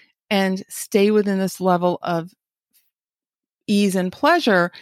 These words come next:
and then gradually build up to healthy effort. And by the way, oh, I might as well share this now 'cause I'm super excited. My new program,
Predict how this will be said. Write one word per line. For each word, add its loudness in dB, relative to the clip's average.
and 0
then 0
gradually 2
build 2
up 0
to -8
healthy -4
effort. -8
And 2
by 4
the 0
way, 0
oh, -10
I -8
might -6
as -8
well -2
share -2
this -6
now 0
'cause -6
I'm -2
super -6
excited. -2
My 2
new 4
program, 0